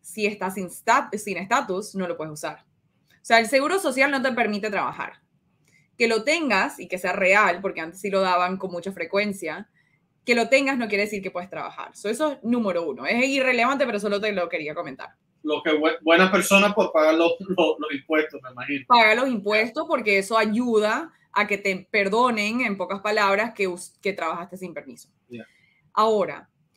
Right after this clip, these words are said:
Speaker 1: todo depende de tu ciudadana. Ellos no lo van a mirar a usted. Ellos van a mirar a su esposa ciudadana. Su esposa ciudadana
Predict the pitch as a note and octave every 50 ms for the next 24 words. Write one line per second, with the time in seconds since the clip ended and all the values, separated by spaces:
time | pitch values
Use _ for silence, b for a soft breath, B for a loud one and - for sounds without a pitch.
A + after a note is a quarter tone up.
0 | _ _ _ - D4+ D#4+ F#4+ G#4+ G#4 F#4 B3+ - C4 C#4 D4+ F4 E4+ D4+ A#3+ G3+
1 | F#3+ F#3+ - - F3+ E3+ D#3 D#3 F3 F#3 E3+ D3+ B2 A2+ C#3+ F#3 A#3 C#4 B3+ C4+
2 | D4 C#4+ D4+ D4 D4 C#4 C4 C4+ D#4 D4 B3 F#3+ F3+ F3+ G3 G3+ G3 G3 - -
3 | F3+ E3 A#2+ - - _ _ - F#3+ G3 G#3+ A3+ A#3 A#3 C4+ C4+ B3 A3 F#3+ G3
4 | G#3+ C4 C#4 - - - A3+ B3+ C4+ - - - A3 G3+ G3+ - F#3+ F3+ F#3 G3+
5 | G3 - F3 E3 E3 D#3+ D3+ D3 - - - - A3 G#3+ A3+ A3+ - - C#4 D4
6 | F4 F4 G4 F#4 - - D4+ C4 A3+ A3+ A#3+ C#4 D4 C4+ G3 D#3 - - - -